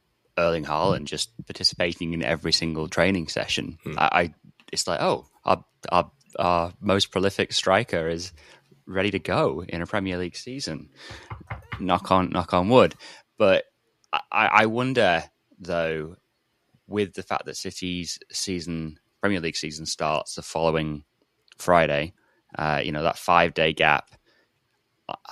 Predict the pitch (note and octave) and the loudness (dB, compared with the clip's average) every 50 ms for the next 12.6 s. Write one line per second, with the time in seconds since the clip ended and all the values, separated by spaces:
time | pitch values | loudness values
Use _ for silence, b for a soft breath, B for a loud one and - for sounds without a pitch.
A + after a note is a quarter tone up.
0 | - - - - F#2 F2+ F2 - - B2+ - G#2+ F#2+ F#2 F#2 F2+ F2+ F#2 F#2 - | -16 -8 -2 0 0 0 0 0 -4 -2 -2 0 0 0 2 2 2 2 2 2
1 | - - F#2 E2+ E2+ D#2+ - - D#2 - - F2+ F2 - - E2+ E2+ E2 E2 D#2+ | 2 2 2 2 2 0 -2 -4 -4 0 2 2 2 2 2 0 2 4 4 4
2 | D#2 C#2+ D2 D#2 D#2 D#2 - - - - - F#2 F2 F2 - - E2+ D2 D2+ - | 4 4 4 2 2 2 -2 -8 -4 2 4 6 6 6 4 0 -2 -2 -2 -2
3 | - E2 - - - E2 D#2 D#2 D2+ D2+ - - - F2 D#2+ D2+ D2+ D2 - _ | -6 -6 -4 -4 -2 -2 -2 -2 -4 -4 -2 0 2 2 2 2 0 -4 -6 _
4 | _ _ _ _ _ _ _ _ _ _ _ _ _ - - - - A#2 G#2 F#2 | _ _ _ _ _ _ _ _ _ _ _ _ _ -10 -4 2 4 4 4 4
5 | - - G2 F#2 F2 E2 D2+ - - - - - - - - F2+ F2 E2+ D#2+ - | 2 2 2 2 2 0 -2 -6 -8 -10 -6 -4 -2 -2 2 4 4 4 4 2
6 | - - - - - - _ _ _ _ _ _ _ - - - - F#2 F2 F2 | 0 0 0 -2 -4 -6 _ _ _ _ _ _ _ -16 -6 0 2 2 2 2
7 | - - F2+ F2 D#2+ D2+ - - - E2 D#2+ D#2 D#2 - - D#2 - E2+ E2 D#2 | 2 0 0 0 -2 -2 -6 -6 -4 -2 -2 -4 -4 -4 -4 -2 -2 -2 -2 -2
8 | - - - F2 E2 D#2+ D#2+ D#2 D2+ b b b b b b b b _ _ _ | 0 0 0 0 0 -2 -4 -6 -8 b b b b b b b b _ _ _
9 | _ _ _ _ _ _ _ _ _ - - - - - G#2 G2+ G2 - F#2+ F2+ | _ _ _ _ _ _ _ _ _ -4 -2 -2 0 0 0 -2 -2 -2 -2 0
10 | F2 E2 E2+ E2+ - - F2 E2+ E2 E2 D#2+ D2+ - - - _ _ _ _ _ | 0 0 -2 -4 -2 0 0 0 0 0 -2 -4 -6 -8 -10 _ _ _ _ _
11 | _ - - G#2+ F2 - - E2 D#2+ F2 E2+ E2 D#2 E2 D#2+ E2 D#2+ D2+ D#2 - | _ -4 0 0 0 0 -2 -8 -6 -6 -4 -4 -2 0 0 0 0 0 -4 -4
12 | - E2 E2+ E2+ E2 E2 D#2+ D#2 D#2 D#2 D2+ | -2 -2 -2 0 0 -2 -2 -2 -4 -4 -8